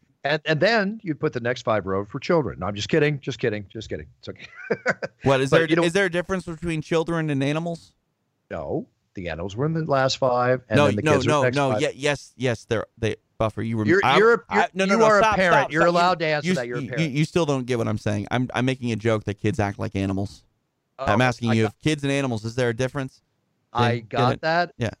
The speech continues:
Speaker 1: But in this P C world,
Speaker 2: Oh,
Speaker 1: I'm gonna
Speaker 2: God.
Speaker 1: let you finish and explain it.
Speaker 2: Dude,
Speaker 1: So
Speaker 2: I'm
Speaker 1: it's
Speaker 2: the
Speaker 1: all
Speaker 2: most,
Speaker 1: good.
Speaker 2: I'm the
Speaker 1: <laughs>
Speaker 2: most P C person in the world. If,
Speaker 1: Yeah,
Speaker 2: if you
Speaker 1: there you
Speaker 2: can't
Speaker 1: go.
Speaker 2: gauge my car,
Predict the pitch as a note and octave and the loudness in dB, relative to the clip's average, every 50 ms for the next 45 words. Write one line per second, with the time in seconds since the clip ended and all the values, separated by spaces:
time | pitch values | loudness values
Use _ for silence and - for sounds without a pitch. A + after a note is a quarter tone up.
0 | _ _ _ - A#2+ A#2+ A#2 A#2+ A2+ - - - C#3 C3 B2+ - D3 C3 A#2+ A#2 | _ _ _ -10 -10 -8 -10 -10 -12 -10 -8 -8 -8 -6 -6 -6 -6 -6 -4 -4
1 | A#2 A#2+ B2+ C3+ C#3+ D3 D3 C#3+ - _ _ - A#2 B2 B2 A#2+ A2 A2 A2+ A2 | -2 0 0 0 0 -2 -6 -10 -16 _ _ 0 2 2 2 2 0 0 -2 0
2 | G#2+ A2 G#2+ - - A#2 - C3 B2 A2+ A2 - A2+ G#2 G2+ - - G2+ G2 F2+ | 0 0 0 -2 -6 -6 -2 0 0 0 0 -2 -4 -4 -6 -6 -4 -4 -4 -2
3 | D#2+ - D3+ D#3 E3 F#3+ G3+ G3+ F#3 G3+ G3 F3 - - F3 G3+ A#3+ A3 G#3+ G#3+ | 0 2 2 2 2 2 2 2 4 4 2 0 0 0 0 2 2 2 2 2
4 | G3+ F#3 - - - G#3 G3+ F#3+ - - F#3 E3+ D#3 - E3+ D#3 D3+ - D#3+ C#3+ | 0 0 0 -2 -2 -4 -4 -6 -6 -4 -4 -2 0 2 2 0 0 0 -2 -2
5 | C#3 B2+ B2+ A#2 A2+ A#2+ A2+ G#2 G2 F#2+ F#2+ G2 G2+ G2+ - _ F#2+ G2 A#2 A#2 | 0 0 0 0 2 2 2 2 0 -2 -2 -4 -4 -6 -6 _ -4 -2 -2 0
6 | B2+ C3 C3+ C3+ - D3+ - - - A2 C#3 C#3+ C#3+ C#3+ C3 C3 C3+ B2+ A#2+ - | 0 0 2 2 2 2 0 0 -2 -2 -2 -2 -2 -2 -4 -4 -6 -6 -6 -2
7 | - C3+ B2+ B2 B2+ | -2 0 0 0 -2